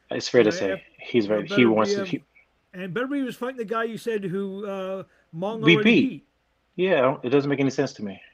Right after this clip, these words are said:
Speaker 1: You know, business part of boxing doesn't make any sense. But, um, is it, is a thing that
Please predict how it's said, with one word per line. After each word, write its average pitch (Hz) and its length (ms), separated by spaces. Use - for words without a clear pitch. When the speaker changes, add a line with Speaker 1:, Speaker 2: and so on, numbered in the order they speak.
Speaker 1:
You 113 80
know, 117 140
business 113 300
part 113 200
of 104 60
boxing 104 380
doesn't 98 200
make 101 120
any 95 160
sense. 95 380
But, 110 220
um, 110 420
is 117 180
it, 123 160
is 117 140
a 113 60
thing 117 260
that 107 280